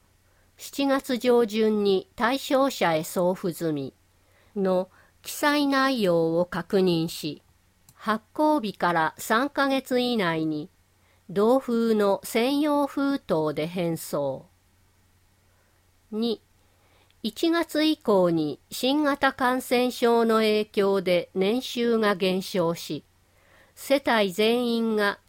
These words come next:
住民税非課税相当となった世帯。対象に該当するかを福祉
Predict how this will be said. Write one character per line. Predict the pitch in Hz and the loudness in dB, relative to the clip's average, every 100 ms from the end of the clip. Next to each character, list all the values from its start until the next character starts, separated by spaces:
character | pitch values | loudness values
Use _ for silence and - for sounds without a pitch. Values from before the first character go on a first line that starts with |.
| - | -10
住 | 190 254 285 | -2 0 2
民 | 294 277 269 | 2 2 0
税 | 190 190 180 175 | 2 2 2 0
非 | - | -2
課 | 269 285 | -2 0
税 | 294 294 | 0 -2
相 | 285 285 262 277 | -2 0 0 0
当 | 190 175 | 0 0
と | 170 165 | 0 -2
な | 170 180 | 0 -2
っ | - | -4
た | - 160 | -8 -6
世 | 165 156 | -6 -6
帯。 | 147 156 175 _ _ _ _ _ _ _ _ _ _ | -10 -12 -20 _ _ _ _ _ _ _ _ _ _
対 | - 277 320 | -2 0 0
象 | - 294 294 | 0 2 2
に | 277 269 | 0 2
該 | 233 254 240 | 2 2 0
当 | 254 247 | 2 2
す | 247 240 | 0 -2
る | 233 | -2
か | 226 170 156 | 0 0 2
を | 139 - _ _ | 0 -6 _ _
福 | - - 285 | -10 -2 -2
祉 | - 202 180 | -2 -2 -4